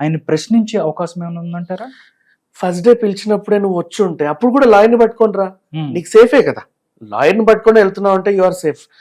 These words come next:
Speaker 2: అప్పుడు లాయర్ని పట్టుకొని వచ్చి నీ సమాధానం మీద నువ్వు చెప్పుకుంటే maybe,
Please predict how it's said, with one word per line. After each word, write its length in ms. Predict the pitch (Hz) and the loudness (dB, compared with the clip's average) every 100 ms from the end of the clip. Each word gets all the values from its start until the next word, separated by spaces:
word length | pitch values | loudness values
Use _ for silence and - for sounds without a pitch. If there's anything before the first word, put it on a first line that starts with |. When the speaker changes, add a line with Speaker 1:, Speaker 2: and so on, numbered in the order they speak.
| - - _ _ | -20 -20 _ _
Speaker 2:
అప్పుడు 280 | - - 277 | -6 2 6
లాయర్ని 300 | 240 214 226 | 6 6 4
పట్టుకొని 360 | 226 220 220 | 2 2 0
వచ్చి 240 | 202 196 202 | 0 -6 -6
నీ 80 | 196 | -4
సమాధానం 480 | 185 185 196 208 | -2 -2 -2 -2
మీద 120 | 196 190 | -4 -6
నువ్వు 220 | 190 185 170 | -6 -4 -6
చెప్పుకుంటే 760 | 165 175 185 156 151 196 262 _ - _ _ _ _ _ - | -6 -8 -8 -8 -8 -8 -8 _ -20 _ _ _ _ _ -6
maybe, 300 | 202 247 220 | 2 2 2